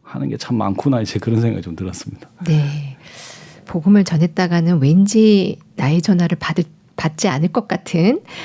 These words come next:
Speaker 2: 그런
Speaker 1: 네.
Speaker 2: 생각이 앞서서 저희들이 많이 물러섰던 것 같습니다. 어,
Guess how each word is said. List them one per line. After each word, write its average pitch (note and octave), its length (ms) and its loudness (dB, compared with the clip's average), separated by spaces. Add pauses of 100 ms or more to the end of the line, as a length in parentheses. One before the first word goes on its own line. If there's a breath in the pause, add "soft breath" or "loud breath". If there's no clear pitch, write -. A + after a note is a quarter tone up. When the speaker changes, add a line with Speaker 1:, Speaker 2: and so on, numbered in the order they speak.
(180 loud breath)
Speaker 2:
그런 G3 160 0
Speaker 1:
네. E3 40 0
Speaker 2:
생각이 D#3+ 380 0
앞서서 D3+ 680 -2
저희들이 D3 360 -4
많이 C3+ 240 -2
물러섰던 D#3 540 -2
것 E3+ 80 -4
같습니다. C#3+ 640 -2 (760 loud breath)
어, D#3+ 480 2